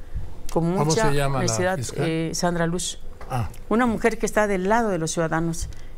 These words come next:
Speaker 1: Eh,
Speaker 2: Mm.
Speaker 1: eso a uno como go-, como gobierno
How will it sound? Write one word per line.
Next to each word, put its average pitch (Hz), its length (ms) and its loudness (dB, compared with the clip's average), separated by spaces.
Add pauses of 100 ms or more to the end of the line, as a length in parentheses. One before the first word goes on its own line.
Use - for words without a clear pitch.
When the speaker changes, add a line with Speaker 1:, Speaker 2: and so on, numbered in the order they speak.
(140)
Speaker 1:
Eh, 160 500 -2
Speaker 2:
Mm. - 520 -4
Speaker 1:
eso 240 480 2 (100)
a 170 200 2
uno 214 300 2
como 170 340 -2
go-, 165 340 -2
como 170 280 0
gobierno 190 500 0